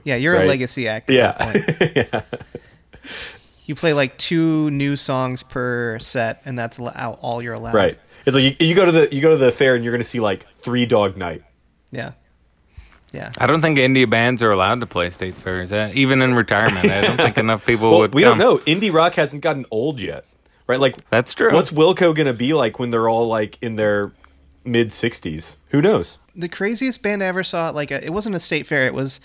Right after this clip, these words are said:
Speaker 1: the Italian festival in, like,
Speaker 2: In
Speaker 1: somewhere
Speaker 2: Herrin?
Speaker 1: in Herrin, Illinois.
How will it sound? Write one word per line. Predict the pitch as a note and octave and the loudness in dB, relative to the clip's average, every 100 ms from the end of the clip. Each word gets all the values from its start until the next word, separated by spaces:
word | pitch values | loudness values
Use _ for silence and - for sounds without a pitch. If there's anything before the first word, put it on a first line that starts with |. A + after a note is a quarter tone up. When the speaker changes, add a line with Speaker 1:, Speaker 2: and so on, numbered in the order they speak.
| - - - | -18 -20 -14
Speaker 1:
the | - C#3 | -6 -4
Italian | C#3 C#3+ C3 D#3+ F3 | -2 -2 0 -2 -6
festival | - F#3 - F#3+ G3+ G3+ - | -4 -6 -6 -6 -6 -8 -10
in, | D3 C3+ | -10 -8
like, | C3 C3 | -6 0
Speaker 2:
In | A#2+ | 0
Speaker 1:
somewhere | G#2 B2 A#2+ E3 | 2 4 4 2
Speaker 2:
Herrin? | G3+ - - | -2 -12 -8
Speaker 1:
in | D3 | -6
Herrin, | C#3 D#3 D#3+ | -4 -4 -2
Illinois. | D#3 C#3+ C3+ D3 F3 | -4 -4 -4 -4 -6